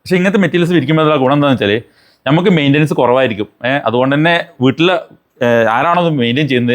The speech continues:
അവർക്കത് ഭയങ്കര ഈസി ആയിരിക്കും ചെയ്യും. എന്നാൽ ഏത് സമയത്ത് കാണുമ്പോഴും അത് നല്ല, അതിൻ്റെ ഒരു ഭംഗി എപ്പോഴും കിട്ടും ട്ടോ. ഏത് ഇന്റീരിയർ മാച്ച് ആവുന്നില്ല. ഇപ്പോൾ പ്രത്യേകിച്ച് ഇപ്പോൾ എല്ലാ വീടുകളുടെ ഇന്റീരിയർ പോകുന്നത് വുഡൻ ടച്ചിലേക്കാണ്.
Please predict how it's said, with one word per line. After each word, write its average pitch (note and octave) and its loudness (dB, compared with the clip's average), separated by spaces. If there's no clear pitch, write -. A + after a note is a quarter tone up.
അവർക്കത് G#2+ -4
ഭയങ്കര A2 -2
ഈസി A2 -4
ആയിരിക്കും A#2 -2
ചെയ്യും. B2 -2
എന്നാൽ A3+ 0
ഏത് A3 2
സമയത്ത് F3+ -2
കാണുമ്പോഴും C3+ 0
അത് A#2+ -4
നല്ല, A2 -4
അതിൻ്റെ B2 0
ഒരു B2+ -2
ഭംഗി A2 0
എപ്പോഴും - -2
കിട്ടും F#2+ -4
ട്ടോ. F#2+ 2
ഏത് A#3+ 2
ഇന്റീരിയർ G3+ 2
മാച്ച് D#3 -2
ആവുന്നില്ല. B2 0
ഇപ്പോൾ A3 -2
പ്രത്യേകിച്ച് G3 0
ഇപ്പോൾ - -2
എല്ലാ G#3+ 2
വീടുകളുടെ G#3+ 4
ഇന്റീരിയർ F#3 0
പോകുന്നത് F3 0
വുഡൻ C3+ -2
ടച്ചിലേക്കാണ്. A2+ -2